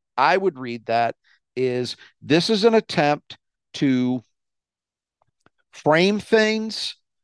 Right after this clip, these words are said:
put it in the public sector, put it in the public sphere, and attempt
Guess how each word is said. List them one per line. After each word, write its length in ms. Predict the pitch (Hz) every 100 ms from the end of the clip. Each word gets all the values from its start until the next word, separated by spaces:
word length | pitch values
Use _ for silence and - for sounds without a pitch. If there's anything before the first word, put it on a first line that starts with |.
| _ _ _ _ -
put 140 | 180
it 100 | 190 -
in 80 |
the 100 | 135 -
public 420 | - 180 175 202 -
sector, 600 | - - 151 - 160 175 _ _ _ _ _ -
put 100 | 135
it 40 |
in 60 | 120
the 60 |
public 420 | - 156 165 185
sphere, 580 | - - 139 131 123 123 - - - _ -
and 260 | 147 139 135
attempt 420 | 135 - 202 226